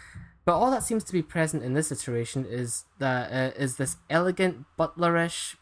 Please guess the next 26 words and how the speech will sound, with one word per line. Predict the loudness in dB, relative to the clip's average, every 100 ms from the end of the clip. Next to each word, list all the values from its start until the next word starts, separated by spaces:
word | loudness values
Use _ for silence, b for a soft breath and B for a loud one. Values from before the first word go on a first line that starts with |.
| _ -4
pretty | 0 2
boy | 2 2
personality | 2 -2 -4 -2 -2 -4 -2 -2
with | -2 -2
merely | 0 0 0 -4
a |
hint | -4 0 0 0
of |
malevolence | 2 2 2 0 -4 -6 -4
that | -6
might | -2 -2 -2 B B B 0
just | 0 2
be | 0
there | 4 4
to | 2
appeal | -2 2 2
to | 2
the | -2
feminine | -4 -2 -2 -2
audience. | 0 0 0 -6 -6 -8 B B B _
Many | 2 2
fangirls | 4 4 4 4 2 2 0
like | -2
a | 0
guy | 2 2 2
with | 0 -4